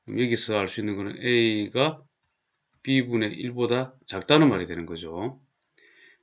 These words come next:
그 이것은 또 양면의 B를 곱하게 되면 A, B가 일보다 작다가 됩니다. 자, 일보다 작다 이랬는데 양수에서, 자,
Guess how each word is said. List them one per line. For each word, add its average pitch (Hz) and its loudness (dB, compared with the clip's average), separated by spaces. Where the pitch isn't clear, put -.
그 120 2
이것은 160 6
또 135 10
양면의 131 8
B를 165 6
곱하게 117 2
되면 117 4
A, 120 4
B가 127 2
일보다 123 0
작다가 117 -2
됩니다. 85 -10
자, 120 4
일보다 180 8
작다 127 8
이랬는데 110 8
양수에서, 143 8
자, 95 -10